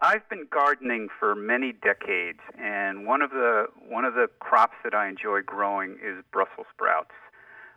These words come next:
But over the past few years, I've had increasing difficulty getting my Brussels sprouts, the actual sprout, to grow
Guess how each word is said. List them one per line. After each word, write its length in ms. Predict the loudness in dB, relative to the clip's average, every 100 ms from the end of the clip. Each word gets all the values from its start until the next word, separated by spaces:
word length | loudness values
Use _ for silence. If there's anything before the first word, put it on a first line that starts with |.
| _ 0
But 240 | 4 4 0
over 220 | -2 -2 -4
the 80 |
past 380 | -4 2 2 2 -2 -14
few 200 | -8 -8
years, 480 | -8 -2 2 2 2 -2
I've 140 | -2
had 380 | -2 0 2 0 _
increasing 800 | -12 -10 -8 -6 -6 -8 -10 -10 -8
difficulty 880 | -6 -4 -4 -4 -6 -8 -12 -12 -18 -20 -20 _ _ _
getting 300 | -8 -6 -6
my 160 | -4 -4 -6 _
Brussels 380 | -4 -4 -8 -18 _
sprouts, 340 | 0 0 -2 -8
the 100 | -4
actual 440 | -2 -4 -10 -10 -12 _ _
sprout, 440 | -2 -2 -2 -8 _ _ _ _
to 60 | -18
grow 580 | -8 -4 0 0 -2